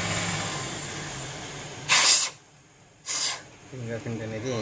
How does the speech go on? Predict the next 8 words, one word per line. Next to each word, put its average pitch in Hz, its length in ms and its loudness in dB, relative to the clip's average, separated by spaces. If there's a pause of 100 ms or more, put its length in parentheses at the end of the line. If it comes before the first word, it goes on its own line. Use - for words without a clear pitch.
ఇన్సర్ట్ 98 380 -4
చేద్దాం 95 360 -2
ఫ్రెండ్స్. 131 300 -4 (3750)
ఓకే, 131 200 -8 (800)
నెక్స్ట్ 107 280 -8 (260)
ఫింగర్ 107 400 -4
ప్రింట్ 117 200 -2 (120)
సపోర్ట్ - 420 -4